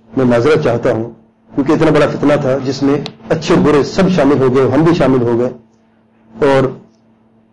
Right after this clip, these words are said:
آج ہم تمہارے سامنے کھڑے ہیں، اگر تم معاف کر دیتے ہو تو تمہارا احسان ہے، اگر قتل کرتے تو ہمارے اپنے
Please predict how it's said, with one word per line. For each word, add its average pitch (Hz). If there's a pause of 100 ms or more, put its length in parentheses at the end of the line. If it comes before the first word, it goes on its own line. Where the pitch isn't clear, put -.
(880)
آج 135
ہم 135 (560)
تمہارے 131
سامنے 127
کھڑے 131
ہیں، 127 (720)
اگر 135
تم 139
معاف 127
کر 123
دیتے 123
ہو 120 (2000)
تو 127
تمہارا 127
احسان 135
ہے، 135
اگر 123
قتل 147
کرتے 127
تو 117
ہمارے 113
اپنے 110